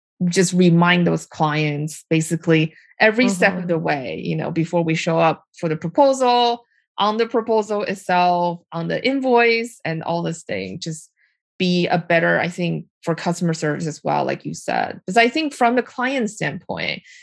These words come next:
Speaker 1: if I said, "Oh, I didn't realize X, Y, and Z," and you just come back and say, "Well, it's in the contract."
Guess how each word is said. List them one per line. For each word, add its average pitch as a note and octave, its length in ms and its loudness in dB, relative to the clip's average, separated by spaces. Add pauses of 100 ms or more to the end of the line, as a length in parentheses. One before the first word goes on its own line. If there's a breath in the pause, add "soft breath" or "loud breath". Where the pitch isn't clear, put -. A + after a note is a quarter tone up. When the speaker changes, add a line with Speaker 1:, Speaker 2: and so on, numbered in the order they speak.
(140 loud breath)
Speaker 1:
if F3+ 200 2
I G3 680 2
said, F#3 380 0 (100)
"Oh, G3 580 0
I F#3 60 0
didn't G3 220 0
realize F3+ 540 0
X, E3+ 220 -6
Y, D#3 140 0
and D#3+ 180 -2
Z," D#3+ 440 -2
and E3 120 2
you F3 60 4
just E3 180 -2
come F3 260 2
back D3+ 240 0
and D3 140 -2
say, C#3+ 380 0 (260 soft breath)
"Well, F3+ 140 6
it's F3+ 120 2
in F3 80 0
the B2+ 80 -2
contract." - 800 -8